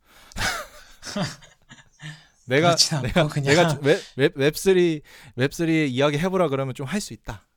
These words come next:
Speaker 1: 예, 어느 정도 할 수 있다.
Speaker 2: 뭐 그냥
Speaker 1: 뭐.
Speaker 2: 어디 가서 들으면 조금 이해는 할 수 있겠다 정도인 것 같아요.
Speaker 1: 아, 네. 아니, 왜 이렇게 험블 하시나요? 예.
Speaker 2: 아, 너무
Speaker 1: 너무
Speaker 2: 빨리 바뀌어서 진짜 캐치업하는 게 너무 힘든 것 같습니다.
Speaker 1: 제가 이번 주에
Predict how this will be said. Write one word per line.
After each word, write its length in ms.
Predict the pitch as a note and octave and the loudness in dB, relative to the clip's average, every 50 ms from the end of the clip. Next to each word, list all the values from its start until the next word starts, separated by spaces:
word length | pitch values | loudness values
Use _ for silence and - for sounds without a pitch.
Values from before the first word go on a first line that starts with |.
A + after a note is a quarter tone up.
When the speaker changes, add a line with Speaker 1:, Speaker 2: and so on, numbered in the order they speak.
| _ _ _ _ G2 | _ _ _ _ -20
Speaker 1:
예, 160 | F#2+ F#2 F#2 _ _ _ _ | -20 -20 -20 _ _ _ _
어느 160 | A#2 A#2 C3 | -14 -10 -8
정도 220 | C3+ D3 C#3 B2+ B2+ | -8 -8 -8 -10 -12
할 100 | D3+ D#3+ | -14 -14
수 80 | - | -16
있다. 280 | B2+ - - G#2+ F#2+ - _ | -20 -18 -18 -18 -20 -18 _
Speaker 2:
뭐 300 | A#2+ A#2+ A2+ A2 A2 A2+ | -18 -18 -16 -14 -14 -14
그냥 260 | A#2 A#2+ A2+ A2+ B2 - | -14 -14 -16 -18 -18 -16
Speaker 1:
뭐. 100 | A#2+ G#2+ G#2 | -12 -10 -10
Speaker 2:
어디 180 | C3 C#3+ D3 | -10 -10 -8
가서 440 | D3 D3 - - C3+ B2 A#2+ C3 - _ _ _ _ _ - | -8 -8 -6 -6 -8 -8 -10 -12 -14 _ _ _ _ _ -16
들으면 540 | - - D3 D#3+ D#3 D#3 D#3 D3 C#3+ C3+ C3+ | -12 -10 -4 -2 0 0 2 0 0 -2 -4
조금 260 | C#3 F#3 F3 F3 D#3+ | -8 -8 -8 -8 -8
이해는 440 | C#3 A#2+ B2 C#3 D#3+ E3+ D#3+ D#3+ D3+ | -8 -8 -4 -2 -2 0 0 0 0
할 100 | D3+ D#3 | 0 0
수 180 | D3 - - B2 | -2 -4 -6 -8
있겠다 380 | - - C#3+ C3+ - D3 C#3+ | -12 -14 -14 -12 -10 -10 -10
정도인 400 | A#2 A2+ G#2+ A2 A#2 A#2+ A2 G#2+ | -10 -10 -14 -14 -12 -12 -14 -12
것 100 | G#2+ A#2+ A#2+ | -14 -14 -14
같아요. 260 | G2+ F#2+ F#2 F2+ F2 | -14 -14 -14 -16 -16
Speaker 1:
아, 180 | F2+ F2+ F#2 G2 C3 _ | -18 -20 -20 -20 -20 _
네. 260 | G#2+ F#2 F2+ F2+ G2+ _ _ | -20 -18 -18 -18 -20 _ _
아니, 240 | - G#2 A#2+ C3+ C3 | -8 -6 -6 -4 -4
왜 220 | A#2 B2 C#3+ D#3 | -2 0 0 0
이렇게 440 | D3 C#3+ _ - C#3+ A#2+ A2+ G#2+ G2 _ _ - - | 0 -2 _ -8 -8 -6 -6 -8 -10 _ _ -10 -8
험블 500 | G3 G3 F#3+ F#3 D#3+ C#3 A#2+ A2 G#2 A#2 | -6 -6 -4 -2 -2 -2 -2 -4 -6 -8
하시나요? 580 | B2+ A#2+ - A2 G2 F2 F#2 G2+ F#2 D#2+ E2+ _ _ - G2 | -10 -12 -12 -14 -14 -14 -14 -14 -16 -18 -20 _ _ -16 -14
예. 360 | F#2 F2+ F2 F2 F2 F2+ F#2+ - _ - | -14 -12 -14 -14 -16 -18 -20 -20 _ -8
Speaker 2:
아, 240 | C3 C3 C3 B2+ | -4 -2 -2 -2
너무 120 | B2 A#2 G#2+ | -2 -6 -6
Speaker 1:
너무 240 | A#2+ C#3 D#3 E3 - | -2 -2 -2 -2 0
Speaker 2:
빨리 260 | A2+ E3 D#3 C#3+ C3 | 0 0 0 0 -2
바뀌어서 480 | A#2 A2 - - A2+ - - C3 A2+ G#2+ | -4 -6 -8 -8 -10 -8 -8 -10 -10 -10
진짜 440 | - - - - A#2 G#2+ G2+ G2 F#2+ | -12 -14 -12 -10 -10 -10 -10 -12 -12
캐치업하는 560 | - - - - - F3+ F3 - D3+ C3+ A#2+ G#2 | -12 -12 -12 -10 -12 -12 -10 -10 -10 -8 -8 -10
게 60 | - | -14
너무 120 | F#2+ G2 A2+ | -16 -18 -18
힘든 180 | B2 B2+ A#2 | -18 -18 -18
것 80 | - - | -20 -16
같습니다. 280 | - - - _ _ | -16 -18 -18 _ _
Speaker 1:
제가 320 | - D3+ D3+ F3+ E3+ D#3+ D3 | -2 -2 2 4 4 4 4
이번 260 | C3+ C#3+ E3+ F#3+ F3+ | 2 2 0 0 0
주에 180 | - F3+ D#3 | 0 -2 -2